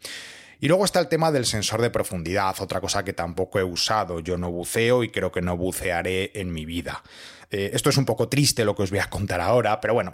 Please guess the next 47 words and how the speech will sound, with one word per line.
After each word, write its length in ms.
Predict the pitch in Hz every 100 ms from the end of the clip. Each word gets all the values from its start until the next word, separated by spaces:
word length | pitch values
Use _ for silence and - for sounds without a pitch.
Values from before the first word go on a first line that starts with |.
| 117
os 80 |
lo 60 | 127
voy 80 | 127
a 100 | 90
contar. 380 | 82 78 87 - - - - -
La 200 | 113 123
única 300 | 165 151 131
vez 160 | 120
que 140 | 123 110
yo 100 | 117
he 40 |
medido, 480 | 117 110 117 104 95
eh, 280 | 104 95 92
el 380 | 98 95 92 92
sensor 400 | - 113 - 113
de 80 | 113
profundidad 680 | 107 101 107 98 104 113 95
y 60 | 98
el 100 | 87
sensor 400 | - 90 - 104
de 60 | 95
la 100 | 87
temperatura 580 | 92 82 87 87 104
del 140 | 95 104
agua 360 | 113 113 131 131 - - -
ha 80 | 110
sido 340 | - 117 123
cuando 320 | 117 104 101
he 60 | 104
ido 200 | 110 117
a 40 |
los 180 | 101 92
spas. 640 | - - - 78 - - - -
Fi-, 200 | - -
fijaros 460 | - 104 110 117 -
qué 120 | 117
ultradeportista 960 | 120 104 104 101 104 98 - 110 - 104
soy, 320 | - 123 147
que 260 | 120 92 101
yo 200 | 107 113
el 120 | 107
sensor 420 | - 101 - 113
de 100 | 110
profundidad 640 | 101 104 107 98 98 92 -
y 120 | 110
el 100 | 95
sensor 520 | - 98 - 104 101